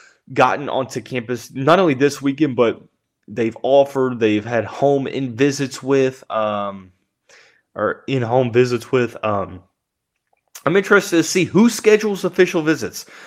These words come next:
I think that you're laying the groundwork now to try to reap the benefits of this effort or these efforts in the summertime and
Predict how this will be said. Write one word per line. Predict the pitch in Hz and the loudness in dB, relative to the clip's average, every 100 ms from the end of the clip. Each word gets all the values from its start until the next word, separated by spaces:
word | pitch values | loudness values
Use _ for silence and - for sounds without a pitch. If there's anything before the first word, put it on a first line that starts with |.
| - | 0
I | 131 139 | 0 2
think | 202 190 | 0 -2
that | |
you're | 139 135 | -2 0
laying | 123 151 180 | 4 2 2
the | 156 | -4
groundwork | 113 139 147 131 120 101 | 2 2 2 0 -4 -4
now | 113 127 110 101 - _ _ _ 127 | -4 0 0 -2 -10 _ _ _ -18
to | - 156 | -10 -8
try | - 156 | 2 2
to | 139 | 2
reap | 110 147 160 | -2 -4 -2
the | 120 | -6
benefits | 104 147 143 - 113 107 - - _ - 120 | 2 2 2 -2 -2 -2 -8 -14 _ -10 -4
of | 117 101 101 104 | -4 -4 -16 -4
this | 117 113 - - - - - | -2 -2 -4 -14 -16 -10 -6
effort | 131 - 101 - _ _ _ - | -6 -4 -4 -6 _ _ _ -4
or | 110 | -2
these | 113 107 - | -4 -4 -4
efforts | 117 113 110 - - | -4 0 -2 -4 -8
in | 131 131 127 | -6 -4 -2
the | 117 | -2
summertime | - 110 98 - 95 90 | 0 0 0 -2 -4 -4
and | 90 | -8